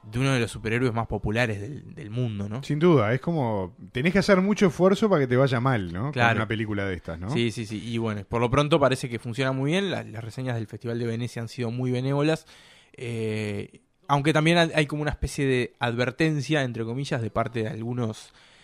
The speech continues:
Speaker 1: de algunos críticos que dicen, bueno, esta película en realidad puede terminar teniendo un impacto negativo, en cierta forma, en el cine,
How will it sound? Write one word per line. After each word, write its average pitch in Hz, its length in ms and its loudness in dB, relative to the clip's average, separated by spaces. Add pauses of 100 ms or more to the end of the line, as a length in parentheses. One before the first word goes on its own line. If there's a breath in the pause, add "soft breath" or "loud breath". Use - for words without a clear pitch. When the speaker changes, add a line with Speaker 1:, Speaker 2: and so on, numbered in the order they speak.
(240 soft breath)
Speaker 1:
de 131 60 0
algunos 135 240 0
críticos 180 340 -2
que 143 80 0
dicen, 147 280 0
bueno, 123 240 0
esta 156 240 -2
película 156 320 0
en 113 60 -2
realidad 123 220 0
puede 139 140 -2
terminar 123 340 -2
teniendo 131 320 -4
un 120 100 -4
impacto 123 440 -2
negativo, 131 800 -2 (420 soft breath)
en 107 140 -8
cierta 120 320 -2
forma, 123 320 -4
en 110 80 -2
el 107 120 -6
cine, 143 440 -4